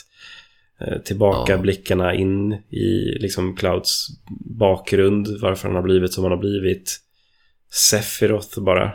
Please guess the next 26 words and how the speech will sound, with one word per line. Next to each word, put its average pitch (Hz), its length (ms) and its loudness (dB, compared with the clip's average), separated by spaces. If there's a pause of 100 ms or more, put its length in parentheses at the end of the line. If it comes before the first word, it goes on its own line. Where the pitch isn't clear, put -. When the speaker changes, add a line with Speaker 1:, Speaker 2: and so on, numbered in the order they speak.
Speaker 1:
Det, - 800 -4 (800)
ja. 107 420 0 (480)
Speaker 2:
Alltså, 143 160 -2
den, 151 160 0 (180)
precis 151 240 4
den 160 200 0
scenen, 120 600 -4
o-, 117 220 -8
om 127 60 -8
man 120 100 -6
pratar 120 220 -4
om 110 40 -4
känslomässiga 127 520 -4
scener 135 240 -6
i 120 160 -6
F 120 140 -8
F 110 60 -8
sju, - 320 -8
kanske 98 400 -2
Speaker 1:
Ja. 117 80 -6 (580)
Speaker 2:
är 117 60 -2
mer 151 560 -2
intressant, 131 540 -6
alltså, - 180 -4
just, - 380 -2
eh, 113 200 -6